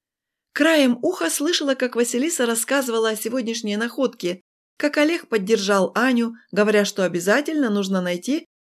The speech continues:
сегодняшних хозяев котенка, если не получится, новых. Вот-вот появится братик, остальные животные уже взрослые, умеют себя вести,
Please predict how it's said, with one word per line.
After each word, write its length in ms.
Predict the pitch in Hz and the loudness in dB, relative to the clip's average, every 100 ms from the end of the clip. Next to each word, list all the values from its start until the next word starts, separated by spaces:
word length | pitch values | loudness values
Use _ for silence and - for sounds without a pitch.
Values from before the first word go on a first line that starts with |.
| - | -6
сегодняшних 760 | - 233 196 226 285 285 262 | 0 4 6 6 4 0 -4
хозяев 460 | - 190 185 196 233 | -2 -2 2 2 0
котенка, 680 | 220 214 208 185 - 160 - _ _ | -4 -4 -2 -2 -4 -8 -8 _ _
если 320 | 190 233 226 | 2 2 2
не 120 | 180 180 | -2 -2
получится, 680 | 165 165 277 - 190 175 | 0 2 2 0 -6 -2
новых. 480 | 196 220 180 165 - _ _ _ _ - | 2 2 0 -4 -10 _ _ _ _ -4
Вот-вот 480 | 320 - 269 339 | -2 -2 -2 -4
появится 520 | - 269 294 254 - 220 | 0 4 4 2 -2 2
братик, 500 | 247 269 - - - _ - | 4 2 0 -12 -14 _ -6
остальные 560 | 190 - 202 196 214 254 | -4 2 4 4 4 4
животные 500 | 214 202 240 233 220 | 4 4 2 2 -2
уже 220 | 220 240 | 0 -2
взрослые, 560 | 196 202 285 180 165 | 2 2 2 0 -4
умеют 420 | - 196 208 269 240 | 0 2 4 2 0
себя 240 | 196 185 | -2 -2
вести, 500 | 175 185 - 156 - | -2 -6 -4 -4 -6